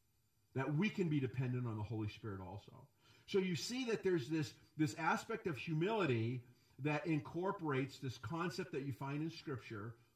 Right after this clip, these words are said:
of brokenness. That God delights in broken things. That God uses broken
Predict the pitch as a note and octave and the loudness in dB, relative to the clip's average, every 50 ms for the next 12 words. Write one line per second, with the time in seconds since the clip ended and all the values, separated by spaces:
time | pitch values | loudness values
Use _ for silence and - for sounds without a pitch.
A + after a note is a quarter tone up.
0 | _ _ - A#2 A2+ G2 G2 F#2+ A#2 A#2 A2+ A2+ A2+ - A2+ G2 F#2 F2 D#2+ E2 | _ _ -2 -2 0 0 -2 -4 -4 -2 -2 -2 -2 -2 -4 -6 -6 -6 -8 -10
1 | G#2 - - - - - _ _ _ _ _ _ _ _ _ _ _ _ _ _ | -10 -12 -14 -16 -18 -20 _ _ _ _ _ _ _ _ _ _ _ _ _ _
2 | _ _ _ _ _ _ _ _ _ _ _ _ _ - D3 C#3+ B2+ A2+ - D#3+ | _ _ _ _ _ _ _ _ _ _ _ _ _ -2 0 0 0 0 2 2
3 | E3 D#3+ F3+ A3+ A3+ G#3+ D#3 - G#3+ G3 F3+ E3 D#3 D3 C#3 C#3 C#3+ C#3+ - - | 4 4 4 4 4 2 2 2 2 2 2 2 2 4 4 4 4 2 0 -6
4 | - - - - _ _ _ _ _ _ _ _ _ _ _ _ _ _ _ _ | -12 -12 -14 -18 _ _ _ _ _ _ _ _ _ _ _ _ _ _ _ _
5 | _ _ - C3 B2 A2 A#2 A#2 A#2 G#2+ - A2+ G2+ F#2+ - G2+ F2+ D2 A#1+ - | _ _ -2 0 0 0 0 -2 -4 -2 -2 -4 -4 -4 -4 -8 -10 -10 -12 -16
6 | - - - _ - D#3 E3 C#3+ C3+ G#2+ E3 E3+ - - A3+ G3+ F3+ D3 C3 C#3 | -18 -20 -20 _ -2 0 0 0 0 0 0 0 2 2 2 0 0 -2 -2 0
7 | E3 F#3+ G3+ E3+ G#2+ B2 A#2+ G#2 F2+ F#2 - A#2 A2 G2+ F#2+ - G2+ F#2 | 0 2 2 0 0 0 -2 -2 -4 -6 -6 -6 -4 -4 -6 -6 -8 -10